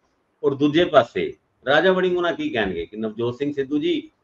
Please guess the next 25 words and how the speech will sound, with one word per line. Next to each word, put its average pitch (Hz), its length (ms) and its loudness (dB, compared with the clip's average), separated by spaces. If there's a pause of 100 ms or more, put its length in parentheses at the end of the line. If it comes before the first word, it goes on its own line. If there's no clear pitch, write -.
(220)
ਤੁਹਾਡੀ 123 280 2
ਕਲਿੱਪਿੰਗ 151 440 0
ਨਾਲ 165 180 4
ਹੀ 165 220 4
ਇੱਕ 160 160 -6
effect 139 460 0
ਅਗਰ 147 160 2
ਉੱਥੇ 147 240 0
ਪੈ 127 240 4
ਰਿਹਾ 143 180 2
ਤੇ 160 140 -6
ਤੁਸੀਂ 151 260 -6
ਆਪ 127 300 2
ਆ 139 80 4
ਕੇ 139 140 -2
ਸਾਡੇ 127 240 -2
ਵਾਸਤੇ 135 260 -2
campaign 131 400 -4
ਕਰੋ, 135 220 -2
ਏਦਾਂ 139 180 -2
ਦੀ 139 80 -14
ਬਿਲਕੁਲ 156 320 -4
ਆਸ 117 240 2
ਨਹੀਂ 82 180 -14
ਹੈ।" 73 40 -20